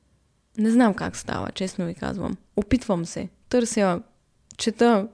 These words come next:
по въпроса. Но това да оцениш настоящия момент е нещо много ценно, което се опитвам да правя все повече, защото виждам с какви чувства гледам към миналото. И не ми харесва,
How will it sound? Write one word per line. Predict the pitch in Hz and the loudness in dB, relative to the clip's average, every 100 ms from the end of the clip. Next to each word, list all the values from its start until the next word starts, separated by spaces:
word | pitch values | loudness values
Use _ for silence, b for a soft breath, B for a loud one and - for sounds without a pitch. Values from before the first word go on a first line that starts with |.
| - | -4
по | 214 | 0
въпроса. | 196 196 185 180 185 - b b _ _ _ | 0 2 0 2 -2 -6 b b _ _ _
Но | 233 220 | 0 2
това | 214 208 240 | 2 4 4
да | 254 240 - | 6 2 2
оцениш | 220 208 196 214 233 | -2 0 2 2 2
настоящия | 208 - 180 190 - 180 | -2 -2 -2 -2 -4 -4
момент | 175 185 | -4 -4
е | 185 | -6
нещо | 170 170 190 185 b b b b b _ | -6 -6 -6 -8 b b b b b _
много | 202 185 175 | 0 2 0
ценно, | 175 175 170 - 196 - _ _ | -2 -4 -2 -2 -4 -10 _ _
което | - 185 - | -2 -2 -2
се | - | -6
опитвам | 185 185 - 190 185 | -6 -6 -4 -4 -2
да | |
правя | 180 180 175 175 190 214 b b b _ | -4 -2 -2 0 -2 -4 b b b _
все | - - 196 | -6 -2 0
повече, | 208 208 220 233 247 240 - | 4 4 4 4 4 2 2
защото | 202 208 220 214 | 2 4 4 2
виждам | 185 240 233 233 254 262 - _ _ _ _ _ _ | 4 6 8 8 8 4 -2 _ _ _ _ _ _
с | - 208 202 | -6 -2 -2
какви | 202 - 226 | -2 0 0
чувства | - 233 - 202 | 2 2 2 2
гледам | 185 208 196 | 4 4 4
към | 190 180 | 2 2
миналото. | 180 190 180 170 - - - _ _ _ _ _ _ _ - | 4 4 4 0 -6 -16 -20 _ _ _ _ _ _ _ -8
И | - | 0
не | 196 196 | 4 4
ми | 196 | 2
харесва, | 185 170 180 - | 0 -6 -6 -10